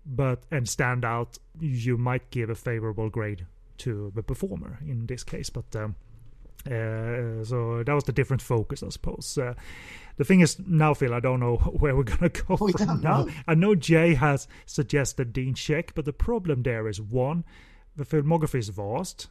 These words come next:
Speaker 1: Two, he was not a leading actor as such. He turned up to be the goofball, and I'm not sure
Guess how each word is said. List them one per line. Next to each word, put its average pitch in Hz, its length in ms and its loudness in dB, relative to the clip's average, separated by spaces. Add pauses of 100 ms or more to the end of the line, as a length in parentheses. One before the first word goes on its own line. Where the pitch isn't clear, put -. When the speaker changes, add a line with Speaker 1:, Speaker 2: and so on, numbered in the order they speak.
Speaker 1:
Two, 160 360 -2 (720)
he - 100 -18
was - 240 -10
not 240 220 -2
a 208 60 -2
leading 208 440 -2
actor 208 400 -2
as 101 120 -6
such. - 500 -10
He 196 140 -6
turned 143 360 2
up 123 220 0
to - 120 -2
be 127 280 0
the 131 100 0
goofball, 165 800 -2 (320)
and 160 320 2
I'm 165 180 2
not 202 180 2
sure 175 580 0